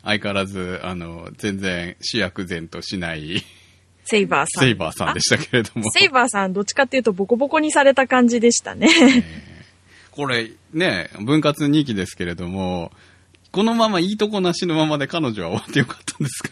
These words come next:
Speaker 1: ね。
Speaker 2: いやー、どうなんでしょう。いや、応援してあげてほしいですね。かっこいいところも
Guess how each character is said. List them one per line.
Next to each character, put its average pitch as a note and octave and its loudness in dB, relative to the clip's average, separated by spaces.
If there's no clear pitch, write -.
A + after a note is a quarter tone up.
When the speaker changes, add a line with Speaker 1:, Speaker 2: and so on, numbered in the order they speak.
Speaker 1:
ね。 B2 -6
Speaker 2:
い A3 2
や - 6
ー、 - 4
ど C4 6
う - 8
な C4 6
ん B3 6
で A3+ 6
し - 4
ょ G3 4
う。 G3+ -4
い - -
や、 F#3 -4
応 A#3+ 8
援 A#3+ 10
し - 2
て A#3 2
あ A3 4
げ A3+ 6
て A#3 2
ほ A#3+ 4
し B3+ 2
い G3+ -2
で F3+ -4
す - -10
ね。 G3+ -12
か - -4
っ - -14
こ C4 6
い B3+ 6
い - -2
と - -2
こ F#3+ -8
ろ F#3 -4
も - -10